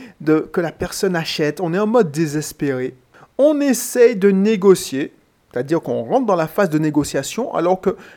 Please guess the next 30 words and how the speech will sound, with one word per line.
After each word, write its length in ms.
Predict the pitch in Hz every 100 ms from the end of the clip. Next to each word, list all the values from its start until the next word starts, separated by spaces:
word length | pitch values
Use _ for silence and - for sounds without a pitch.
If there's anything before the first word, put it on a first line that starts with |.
| _
la 120 | 208
personne 540 | 202 214 - - 302 311 - _ _ _
n'a, 140 | 185 190 -
ne 80 | 202
t'a 140 | 214
pas 160 | 226 330
dit 100 | 381 415 -
qu'elle 140 | 160
a 60 | 143
envie 180 | 135
d'acheter. 460 | 135 127 - 131 123 _ - - -
Tu 80 | 147
as 60 |
fait 120 | 208
ta 120 | 311 208
démonstration, 640 | 170 156 - 123 - 349 - _ _ _ -
parce 180 | 180 -
que 180 | 170 -
je 80 | -
te 100 | 165
rappelle 460 | 165 165 190 117 - - -
que 100 | 175
la 140 | 160
vente, 260 | 156 190 175
c'est, 760 | - - - 151 139 131 131
c'est 200 | 127 -
bête 220 | 131 160 240
et 60 |
méchant, 360 | 247 - 294
hein. 120 | 226